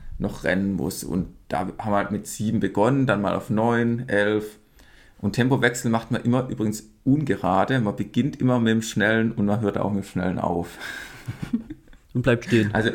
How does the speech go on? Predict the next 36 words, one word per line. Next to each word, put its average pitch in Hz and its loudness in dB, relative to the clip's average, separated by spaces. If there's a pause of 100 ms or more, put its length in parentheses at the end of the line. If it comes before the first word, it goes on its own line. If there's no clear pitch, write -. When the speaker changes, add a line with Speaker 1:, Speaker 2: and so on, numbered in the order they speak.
(460)
Speaker 1:
ja, 101 4
aber 110 0
du - -10
kannst 151 0
doch 156 4
nicht 135 6
mit 120 6
dem 104 2
Lang-, 110 4
mit 110 2
der 104 6
langsamen 110 2
Wiederholung 104 0
beginnen. 127 -2
Was 98 -6
ist - -8
das? - -6 (540)
<laughs> - -10
Kannst 113 0
dich 123 0
doch 110 2
nicht 107 -2
hinstellen 110 2
und 101 0
dann 101 2
erstmal 95 2
langsam 95 2
laufen. 87 0 (1400)
Speaker 2:
Ja, 120 2
mit 117 4
dem 117 2
Ruhetag 123 2
beginnen, 107 0
ist 104 -6
auch 127 -8
so. 98 -4